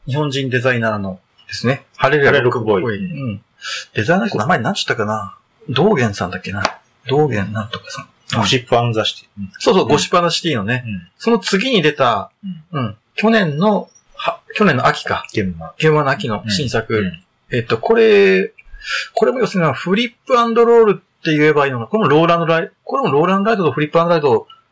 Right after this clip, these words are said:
Speaker 1: 折衷というか、
Speaker 2: うん。
Speaker 1: ダイスは振るし、
Speaker 2: うん。
Speaker 1: で、カードはどんどんちょっと毎月新しいカードが出てくる。
Speaker 2: うんうんうん。
Speaker 1: うんうん。
Speaker 2: あ、これ、こう並んでてこうやるやつね。
Speaker 1: そうそうそうそうそう。
Speaker 2: はいはいはい。
Speaker 1: で、これ松本さんもやってね、
Speaker 2: やってた。
Speaker 1: 僕と一緒にやりましたけど、
Speaker 2: うん。
Speaker 1: え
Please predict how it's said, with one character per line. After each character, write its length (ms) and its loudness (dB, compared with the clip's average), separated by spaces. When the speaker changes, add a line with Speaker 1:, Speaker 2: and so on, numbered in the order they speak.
Speaker 1:
折 160 0
衷 180 0
と 80 0
い 60 4
う 60 -2
か、 300 0
Speaker 2:
う 40 -6
ん。 220 -8
Speaker 1:
ダ 180 2
イ 60 2
ス 120 -2
は 80 4
振 140 -6
る 100 0
し、 460 -2
Speaker 2:
う 40 -8
ん。 140 -10
Speaker 1:
で、 100 -2
カ 220 2
ー 40 0
ド 60 2
は 80 4
ど 120 -2
ん 40 -6
ど 80 0
ん 40 -2
ち 60 -6
ょ 40 -4
っ 40 -20
と 160 0
毎 220 0
月 160 -4
新 220 0
し 80 -8
い 40 -12
カ 60 -2
ー 20 -2
ド 60 -2
が 40 -6
出 120 -4
て 80 -6
く 120 -8
る。 200 -2
Speaker 2:
う 80 -2
ん 0 -
う 0 -
ん 40 0
う 100 0
ん。 60 0
Speaker 1:
う 60 -2
ん 80 -2
う 20 -
ん。 80 -14
Speaker 2:
あ、 100 -10
こ 80 2
れ、 100 4
こ 140 0
う 40 2
並 260 2
ん 40 -4
で 120 -2
て 80 -2
こ 160 0
う 20 4
や 60 4
る 60 6
や 40 4
つ 40 0
ね。 60 2
Speaker 1:
そ 100 0
う 20 2
そ 80 0
う 20 0
そ 60 0
う 0 -
そ 0 -
う 20 2
そ 60 2
う。 20 2
Speaker 2:
は 60 -2
い 40 -10
は 60 -16
い 20 -14
は 60 -14
い。 120 -20
Speaker 1:
で、 680 0
こ 80 0
れ 60 2
松 100 0
本 100 -2
さ 60 -6
ん 20 -2
も 40 0
や 80 0
っ 20 -8
て 100 -8
ね、 80 -8
Speaker 2:
や 40 -6
っ 20 -6
て 60 0
た。 20 2
Speaker 1:
僕 100 -2
と 60 -4
一 40 -6
緒 100 -8
に 40 -4
や 60 -2
り 40 -4
ま 60 -4
し 40 -4
た 60 -6
け 60 -2
ど、 240 0
Speaker 2:
う 40 -2
ん。 20 0
Speaker 1:
え 200 -2